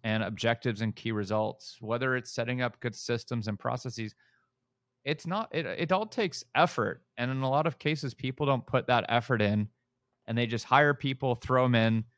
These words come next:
and you don't kind of get this foundation right. And then what happens over time is it's like, you don't even know who the decision maker is. So you just throw bodies at the problem. Before you know it, you're on a ten-person call that should have been two people.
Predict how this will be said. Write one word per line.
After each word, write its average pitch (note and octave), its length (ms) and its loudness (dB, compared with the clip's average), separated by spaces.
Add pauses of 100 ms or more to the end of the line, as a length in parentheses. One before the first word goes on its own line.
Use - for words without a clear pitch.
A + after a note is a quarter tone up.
(360)
and A#2+ 440 4
you B2 160 0
don't C3 420 2 (420)
kind B2+ 180 0
of G#2+ 160 -4 (580)
get C3+ 180 2
this C#3 160 2
foundation A#2+ 640 2
right. G#2 340 0
And B2 140 0
then C3+ 120 4
what C3 140 4
happens B2 400 4
over G#2+ 220 0
time B2+ 340 -2
is A2+ 240 -2 (840)
it's B2+ 180 -12
like, C3 200 -6 (220)
you C3 100 0
don't D3+ 140 6
even D3 120 2
know C3+ 140 8
who D3+ 80 10
the C3+ 100 6
decision D3 380 2
maker G2+ 300 0
is. G2+ 140 -4
So B2 80 -4
you A#2+ 80 -2
just B2 160 -4
throw B2 440 4 (400)
bodies C3 380 4
at A2 100 -4
the G#2+ 80 -6
problem. A2 440 0
Before B2 260 0
you B2 60 -2
know C3+ 140 4
it, A#2 60 2
you're A2 100 2
on G#2+ 100 4
a G#2 60 0
ten-person A#2+ 580 0
call B2+ 340 4
that G#2 100 -6
should - 160 -4
have G#2+ 60 -6
been G2+ 140 -2
two C#3+ 180 -6
people. A#2 540 -4